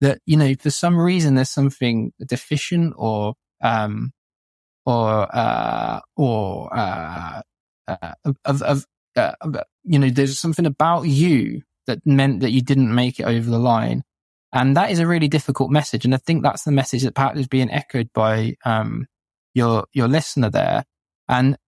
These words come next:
and I'm, I'm trying, you know, what I'm trying to say in the book is that, that kind of applicable to perfectionism too, because I think one of the reasons why we think perfectionism is the secret to success, even though, as I've just explained, it isn't, is because when we look at high achievers,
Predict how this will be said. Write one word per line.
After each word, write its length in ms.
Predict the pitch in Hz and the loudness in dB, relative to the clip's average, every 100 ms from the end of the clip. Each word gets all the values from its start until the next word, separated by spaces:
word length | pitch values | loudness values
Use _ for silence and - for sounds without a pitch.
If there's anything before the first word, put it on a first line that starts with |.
| _ - | _ 0
and 120 | 143 | 2
I'm, 240 | 165 175 151 | 2 0 0
I'm 160 | 147 | 0
trying, 400 | 151 175 180 - | 2 0 0 2
you 80 | 151 | 2
know, 120 | 123 | 4
what 160 | 127 151 | 4 2
I'm 80 | 139 | 2
trying 260 | 160 156 | 2 2
to 100 | 143 | 0
say 200 | - 139 | 0 0
in 60 | 127 | 2
the 60 | |
book 160 | 131 147 | 0 2
is 60 | 139 | 2
that, 180 | 147 - | 0 -2
that 260 | 165 131 - | -2 -2 -2
kind 320 | - 165 202 | -2 0 0
of 60 | 190 | -2
applicable 440 | 180 156 139 135 | -2 -4 -2 -4
to 100 | 127 | -4
perfectionism 680 | 127 - - - 131 117 117 | -10 -8 -10 -6 -2 0 0
too, 280 | - 120 131 | 0 0 0
because 260 | 143 151 139 | 0 0 2
I 40 | |
think 160 | 170 160 | 2 2
one 140 | 160 | 2
of 80 | 160 | 2
the 100 | 147 | 4
reasons 380 | 151 147 131 127 | 4 2 2 2
why 240 | 131 131 | 2 4
we 340 | 123 120 120 _ _ _ - | 4 4 2 _ _ _ -10
think 360 | - 180 - | -2 -2 0
perfectionism 840 | 156 - - - - 120 113 110 110 | -4 -2 -4 -4 -2 -2 2 0 0
is 80 | |
the 80 | 117 | -2
secret 460 | - 123 120 - 110 | -4 -2 -2 -4 -8
to 80 | 135 | -8
success, 800 | - - - - 50 - - - _ _ _ - | -8 -10 -4 -4 -4 -6 -16 -20 _ _ _ 0
even 320 | 135 139 131 | 2 4 2
though, 280 | 127 123 123 | 2 0 -2
as 200 | 120 120 | -4 -6
I've 80 | - | -10
just 200 | 120 - | -12 -14
explained, 560 | - 127 120 117 131 _ - | -10 -4 -2 -2 -6 _ -8
it 120 | - | -2
isn't, 480 | 139 143 62 165 175 _ _ _ _ | 0 0 -6 -8 -14 _ _ _ _
is 140 | 151 131 | 0 2
because 540 | 139 - 151 135 135 | 0 0 2 2 -2
when 240 | 147 143 139 | -2 0 2
we 160 | 135 | 2
look 240 | 143 190 - | 2 -2 -4
at 80 | |
high 240 | - 147 131 | 0 0 2
achievers, 840 | 120 - 117 110 117 - - - | -2 0 0 0 -4 -6 -10 -18